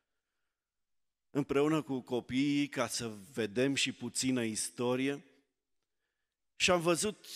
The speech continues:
cât de iscusiți erau meșterii din vremurile alea, secolul treisprezece, secolul paisprezece,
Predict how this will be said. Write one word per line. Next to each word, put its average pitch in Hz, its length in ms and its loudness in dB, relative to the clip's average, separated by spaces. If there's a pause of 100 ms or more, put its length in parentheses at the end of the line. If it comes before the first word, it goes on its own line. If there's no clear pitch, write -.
(960)
cât 151 240 4
de 135 80 4
iscusiți 127 840 0
erau 110 240 2
meșterii 123 580 0
din 113 220 -2
vremurile 113 640 0
alea, 117 440 0 (720)
secolul 110 480 -2
treisprezece, 120 720 -2
secolul 98 560 -4
paisprezece, 104 1000 -4